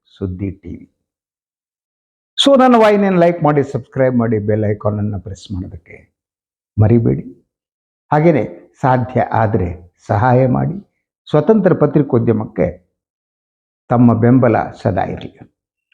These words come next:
So, ಒಂದು ವಿಚಾರದೊಂದಿಗೆ ನಾನು ಪ್ರಾರಂಭ ಮಾಡ್ತೀನಿ ಹೇಳೋದಕ್ಕೆ. ಒಂದು, ನಾನು ಈ ಸಂಕ್ರಾಂತಿಗಾಗಿ ಕಾಯ್ತಾ ಇದ್ದೇನೆ. ಸಂಕ್ರಾಂತಿ ಸೂರ್ಯ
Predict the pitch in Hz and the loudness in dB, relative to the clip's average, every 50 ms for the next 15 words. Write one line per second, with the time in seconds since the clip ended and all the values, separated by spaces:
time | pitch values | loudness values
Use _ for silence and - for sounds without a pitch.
0 | _ _ _ _ _ _ _ _ _ _ _ _ _ - - 311 311 285 262 247 | _ _ _ _ _ _ _ _ _ _ _ _ _ -2 2 4 4 6 6 4
1 | 226 202 180 208 240 247 262 233 233 214 - 226 226 226 220 202 196 185 180 180 | 4 2 2 2 2 2 2 0 0 0 2 2 2 2 2 0 0 0 0 0
2 | 170 175 156 143 131 127 127 123 - 131 123 127 135 147 143 143 143 139 143 143 | 0 0 0 0 0 0 -2 -4 -2 -2 -2 0 0 -2 0 0 -2 0 0 -2
3 | 147 151 - 170 175 175 160 165 165 170 170 190 202 - 247 196 123 135 160 202 | -2 -4 -6 -4 -2 0 0 0 0 0 -2 -6 -4 -2 -2 2 2 2 2 2
4 | 180 170 127 101 - _ _ _ _ _ _ _ _ _ _ _ _ 147 147 147 | 2 0 -2 -4 -6 _ _ _ _ _ _ _ _ _ _ _ _ 2 2 4
5 | 151 151 139 135 135 - 123 127 135 143 156 156 147 143 - - 127 110 110 107 | 4 4 4 2 2 0 0 0 0 0 2 2 2 2 0 -2 0 0 0 -2
6 | 107 107 101 - 101 95 92 - 92 90 87 - _ _ _ _ _ _ _ _ | -2 -4 -4 -4 -6 -8 -6 -10 -14 -16 -16 -18 _ _ _ _ _ _ _ _
7 | _ _ _ _ _ _ _ _ _ _ _ _ _ _ _ _ _ - 151 147 | _ _ _ _ _ _ _ _ _ _ _ _ _ _ _ _ _ -2 2 2
8 | 165 170 - 214 220 220 226 208 180 - 220 156 113 107 - - - - _ _ | 2 4 4 4 4 4 2 0 -4 -2 -2 -2 -2 -2 -6 -10 -14 -20 _ _
9 | _ _ _ _ _ _ _ _ - 196 214 247 254 240 190 160 156 | _ _ _ _ _ _ _ _ 0 2 4 4 6 6 4 4 2